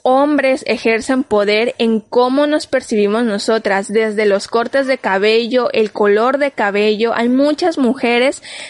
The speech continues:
de que dependen de la opinión de los hombres sobre su corte, sobre su color de cabello, sobre el, los atuendos que usan.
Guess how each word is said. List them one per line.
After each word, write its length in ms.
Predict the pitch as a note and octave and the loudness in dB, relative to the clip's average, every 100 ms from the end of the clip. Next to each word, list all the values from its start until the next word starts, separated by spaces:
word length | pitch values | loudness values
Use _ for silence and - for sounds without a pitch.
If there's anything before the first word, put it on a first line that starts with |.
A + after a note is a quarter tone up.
| - | -6
de 180 | A3+ A3+ | -4 -2
que 200 | B3+ A3+ | -2 0
dependen 720 | G#3+ - A#3+ C4 C#4 E4+ F#4 - | -2 -2 -2 0 0 0 -4 -8
de 240 | A3 A#3+ | -4 0
la 120 | A#3+ | 2
opinión 580 | A3+ - A3 A3 A3 A3+ | 0 0 0 2 2 0
de 100 | A#3 | 0
los 320 | C#4 G3+ G3 - | 0 0 -2 -4
hombres 680 | - A#3+ C4 C#4 D#4+ G4 - - - | 2 4 4 2 0 -4 -14 -20 -20
sobre 480 | - - B3 A#3+ A#3 | -6 -2 0 2 0
su 320 | - A#3 G3 | 0 -2 -2
corte, 540 | - B3 C4+ C#4+ D4 D4 | 0 2 2 0 -2 0
sobre 300 | C#4 B3 B3 | 0 0 0
su 120 | A3+ | -2
color 340 | - G#3 G#3 | 0 2 2
de 100 | A3 | 0
cabello, 600 | B3 A3 G3+ G#3+ A#3+ B3+ C#4+ | -2 -2 2 2 2 0 -2
sobre 320 | - A#3 A#3 | 0 0 2
el, 240 | G#3+ G#3 | 2 0
los 260 | - A#3 C4+ | 0 -2 -2
atuendos 760 | - G#3 A#3 B3+ C#4 D4 D4 - | -4 -2 0 2 2 0 -2 0
que 180 | A#3 | 2
usan. 500 | G#3 A3+ C4 - G#3 | 4 4 2 0 -4